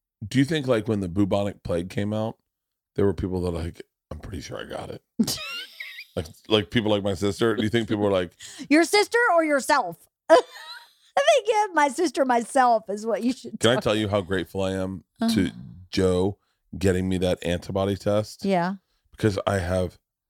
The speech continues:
Speaker 1: absolute, I wasn't gonna do it. And he goes, "Why aren't you gonna do it?" And I said, "'Cause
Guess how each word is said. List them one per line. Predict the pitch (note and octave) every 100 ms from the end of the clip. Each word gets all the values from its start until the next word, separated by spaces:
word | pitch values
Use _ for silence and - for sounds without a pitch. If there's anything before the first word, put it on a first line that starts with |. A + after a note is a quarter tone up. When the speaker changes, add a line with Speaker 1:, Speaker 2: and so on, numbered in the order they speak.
| _ -
Speaker 1:
absolute, | G#2+ G#2+ G2 - - G2+ F#2 G2 G#2+ - _ - -
I |
wasn't | F#2+ F2+ B2+ A#2+ A#2
gonna | G#2
do | F2 F2+
it. | D#2 -
And | F2
he | F2+
goes, | F2 D2+
"Why | F2+
aren't | G#2
you | F2+
gonna | G2
do | F2 G2+
it?" | D#2+ - _ _ _ _ _
And | F2+
I | F2+
said, | - G2 F#2
"'Cause | -